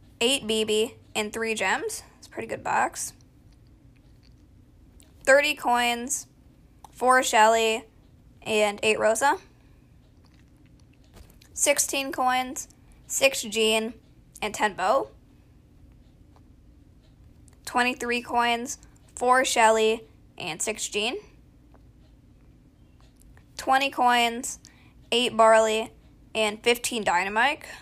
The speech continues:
Okay, I'll throw her box. Nineteen coins, six Rosa, and fifteen Bull, and two event tickets, okay.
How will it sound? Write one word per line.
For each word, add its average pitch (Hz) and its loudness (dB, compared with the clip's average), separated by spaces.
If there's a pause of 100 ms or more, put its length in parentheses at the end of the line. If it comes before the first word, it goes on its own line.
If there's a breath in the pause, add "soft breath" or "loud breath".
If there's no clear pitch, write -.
(160 loud breath)
Okay, 214 -4 (160)
I'll - -8
throw 202 -8
her 208 -4
box. 247 -6 (1800)
Nineteen 247 0
coins, 240 0 (160)
six - -2
Rosa, 233 2 (420)
and 208 -4
fifteen 220 -8
Bull, 220 2
and 208 -12 (340)
two 320 -4
event 214 -2
tickets, - -10
okay. - -10